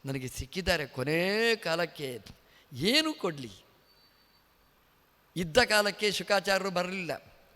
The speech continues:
ಒಂದು ವೇಳೆ ಸಿಂಹಾಸನದಲ್ಲಿ ಇದ್ದಾಗ ಬಂದಿದ್ರೆ ವಜ್ರ ವೈಡೂರ್ಯಗಳಿಂದ ಅಭಿಷೇಕ ಮಾಡಬಹುದಿತ್ತು, ನವರತ್ನಗಳ ಕನಕಾಭಿಷೇಕ ಕೊ-, ಮಾಡಬಹುದಿತ್ತು. ಉ-, ಉಂಟಾದ ಕಾಲಕ್ಕೆ ಬರಲಿಲ್ಲ, ಈ ಕಾಲಕ್ಕೆ ಬಂದಿದ್ದಾರೆ.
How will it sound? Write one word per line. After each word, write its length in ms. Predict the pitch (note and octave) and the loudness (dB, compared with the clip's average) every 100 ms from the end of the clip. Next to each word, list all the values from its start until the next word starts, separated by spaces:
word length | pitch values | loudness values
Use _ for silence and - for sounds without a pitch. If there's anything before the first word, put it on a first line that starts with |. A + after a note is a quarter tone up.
| - - - _ | -20 -20 -20 _
ಒಂದು 260 | G3+ C4 C#4 | 2 4 6
ವೇಳೆ 200 | C4 A#3+ | 8 6
ಸಿಂಹಾಸನದಲ್ಲಿ 800 | G#3 A3+ C4+ B3 B3+ B3+ B3 A#3+ | 4 4 4 4 4 4 4 2
ಇದ್ದಾಗ 460 | A#3 F#3+ A#3+ A3+ | 0 2 4 4
ಬಂದಿದ್ರೆ 880 | A3 G3 G#3 A3 F#3+ A3 A#3+ A#3 F3 - - - D3+ A2+ - _ _ _ C3+ | 2 0 -2 -2 2 4 4 4 0 -8 -20 -14 -14 -14 -18 _ _ _ -6
ವಜ್ರ 280 | C#3 E3+ | -4 0
ವೈಡೂರ್ಯಗಳಿಂದ 680 | E3 D#3 E3+ A#3 A3 G3 F3 | 2 2 0 0 0 0 -2
ಅಭಿಷೇಕ 500 | E3+ D#3 D3+ G#3+ G#3+ | -2 -2 -2 -4 -2
ಮಾಡಬಹುದಿತ್ತು, 760 | G3 F3 F3 D#3 D3 C3 - - - - | -2 -2 0 -2 -4 -8 -12 -18 -20 -8
ನವರತ್ನಗಳ 640 | B2 D3 F3+ - F#3+ E3 D3+ C3 - - | -4 -2 -4 -4 -4 -2 -4 -6 -12 -10
ಕನಕಾಭಿಷೇಕ 720 | C#3+ D#3 G3+ G#3+ G3 G3+ F#3 | -6 0 2 2 2 -2 -4
ಕೊ-, 240 | E3+ - D3+ | -8 -8 -8
ಮಾಡಬಹುದಿತ್ತು. 720 | C#3 D3 E3 F3+ D3 - - - _ _ - - - A#2 - _ _ _ _ _ _ - | -2 0 0 -2 -4 -10 -12 -14 _ _ -20 -20 -16 -16 -18 _ _ _ _ _ _ -12
ಉ-, 60 | D#3 - - | -12 -8 -6
ಉಂಟಾದ 300 | G3+ B3 B3 | 6 6 8
ಕಾಲಕ್ಕೆ 360 | A#3 B3+ B3 B3 | 6 4 4 4
ಬರಲಿಲ್ಲ, 600 | A3 A#3 A#3+ F#3+ B2+ - - _ _ _ _ _ _ _ | 2 2 0 -2 -6 -12 -20 _ _ _ _ _ _ _
ಈ 120 | F#3+ | -6
ಕಾಲಕ್ಕೆ 400 | G3 E3 D3+ E3+ | 0 0 0 -2
ಬಂದಿದ್ದಾರೆ. 500 | D3 C3 C#3+ C3 B2 | -4 -4 -4 -6 -6